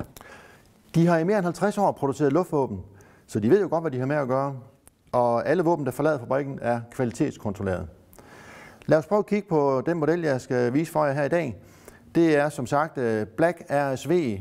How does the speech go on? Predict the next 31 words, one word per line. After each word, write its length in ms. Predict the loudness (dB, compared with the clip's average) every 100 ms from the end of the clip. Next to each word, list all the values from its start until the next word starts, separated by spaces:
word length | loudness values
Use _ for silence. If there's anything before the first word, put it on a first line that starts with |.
| -10
fire 220 | -4 0
en 60 | 2
halv 180 | 2 0
millimeter, 480 | 0 2 2 0 -4 -12 -20 -20 _ _
og 140 | -4 0
det 180 | 2
er 80 | 2
et 180 | 0 -4
kombogevær. 640 | -2 -2 -2 -2 -2 -4 -8 -20 _ _ _ _ -4
Det 80 | -2
betyder, 240 | 2 4
at 60 | 4
der 60 | 2
er 60 |
sigtekikkert 580 | 0 -4 -6 -6 -4 -2
med. 180 | -4 -6 -8 -20 -20 -20 -20 -20 -20 -20 -20 -20 -20 -20 _ -8
Knækløbsgevær, 760 | 0 2 4 2 2 0 0 -2
fjeder. 320 | 0 2 2 -2 -12 -12 -12 -14 -20 -14
Lad 160 | 2 2
os 120 | 2
prøve 160 | 0 -2
at 80 | 0
kigge 200 | -2 -2
lidt 120 | 2
mere 160 | 0
på 180 | 2 0
den. 160 | 0 -6 -10 -20 -20 -20 -20 -20 -20 -4
Skæfte. 460 | 4 4 4 -4 -6 -14 -20 _ _ _ _ _ 2
Det 220 | 6 6
er, 340 | 4 2 0
eller 280 | 2 4 2